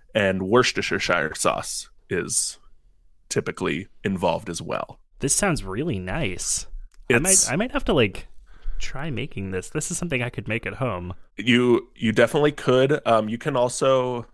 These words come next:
Speaker 1: I don't know where you would find it in Montreal per se,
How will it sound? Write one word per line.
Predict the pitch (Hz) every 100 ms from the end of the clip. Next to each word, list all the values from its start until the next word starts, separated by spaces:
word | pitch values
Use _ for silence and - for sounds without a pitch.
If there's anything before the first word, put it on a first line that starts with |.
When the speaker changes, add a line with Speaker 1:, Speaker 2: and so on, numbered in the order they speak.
| - -
Speaker 1:
I | 117
don't | 147
know | 139 135 131
where | 123 113 123 120 120 120 120 -
you | 110
would | 104
find | - 117 117
it | 107 -
in | 101
Montreal | 95 101 101 101 98 104
per | - 98
se, | - 76 57